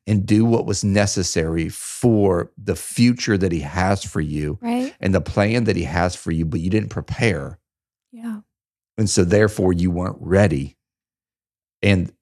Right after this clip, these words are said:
Speaker 1: it's a saying I say, "The opportunity of a lifetime must be seized within the lifetime of the opportunity."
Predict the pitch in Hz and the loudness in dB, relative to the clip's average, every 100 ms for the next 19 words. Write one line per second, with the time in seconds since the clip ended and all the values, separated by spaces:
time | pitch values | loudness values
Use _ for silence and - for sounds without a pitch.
0 | _ _ _ _ - 101 92 - 98 98 | _ _ _ _ -8 -4 0 2 2 2
1 | 90 95 85 - 101 101 101 127 104 92 | 2 2 2 2 0 0 2 4 4 4
2 | 90 95 - 82 80 82 85 - 85 95 | 2 0 0 -2 0 0 0 0 0 0
3 | 80 76 76 76 78 - 76 76 76 - | 0 -2 -2 -4 -4 -4 -4 -4 -6 -8
4 | 98 - - - 101 | -8 -6 -6 -8 -12